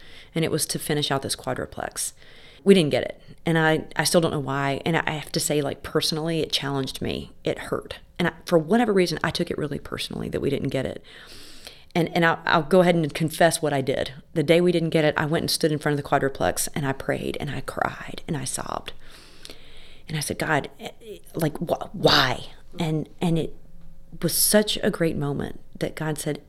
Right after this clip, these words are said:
"If I'm going to provide for this, this is not you. It is not your success. It is not your failure, whether this ministry takes off or not. This is about me,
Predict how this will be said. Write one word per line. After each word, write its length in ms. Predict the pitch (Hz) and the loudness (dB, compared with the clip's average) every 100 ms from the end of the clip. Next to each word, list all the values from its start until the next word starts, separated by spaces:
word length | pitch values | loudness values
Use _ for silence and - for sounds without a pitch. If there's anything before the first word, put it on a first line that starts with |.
| - | -2
"If 300 | 170 - - - - - - - | -2 -2 -6 -6 -10 -12 -6 0
I'm 280 | 185 240 214 | 4 6 6
going 260 | 160 151 | 4 2
to 80 | 143 | 0
provide 380 | 143 131 131 - | -2 -4 -4 -6
for 100 | 76 | -8
this, 180 | - - | -8 -2
this 240 | 185 185 | 0 2
is 140 | 220 | 4
not 380 | 196 175 180 - | 4 4 2 0
you. 480 | 156 147 143 - - - - - | -4 -4 -2 -4 -8 -14 -18 -4
It 140 | - 156 | 2 4
is 100 | 156 | 4
not 220 | 165 185 | 4 4
your 140 | 190 | 4
success. 640 | - 180 - 156 151 - - 185 | 2 0 0 0 -2 -6 -4 0
It 100 | 156 | 0
is 160 | 143 | 0
not 280 | 139 135 - | 0 -2 -4
your 140 | 143 | -6
failure, 500 | 143 127 113 67 - - - - - - | -2 -2 -2 -4 -8 -12 -18 -18 -18 0
whether 260 | 151 151 | 2 4
this 220 | 143 147 156 | 4 2 2
ministry 320 | 147 - 147 | 0 0 -2
takes 260 | 143 - | -2 -4
off 160 | 135 127 | -4 -4
or 80 | 135 | -4
not. 380 | 123 135 127 - - - - - | -4 -6 -8 -10 -20 -20 -18 -10
This 400 | 147 160 160 - | 2 4 6 2
is 540 | 160 143 143 139 - - - - | 0 0 -2 -4 -8 -14 -16 -6
about 360 | 156 143 131 - | -4 -2 -4 -6
me, 460 | 80 - - - | -8 -8 -10 -16